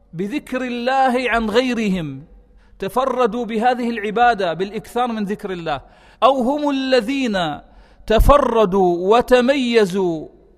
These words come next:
بتوحيد الله وإفراده بالذكر. قال: "سبق المفردون"،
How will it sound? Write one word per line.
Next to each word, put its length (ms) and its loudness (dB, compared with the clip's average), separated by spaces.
بتوحيد 1000 -2
الله 480 4
وإفراده 1040 2
بالذكر. 460 -6
قال: 180 -8
"سبق 440 -2
المفردون"، 960 -4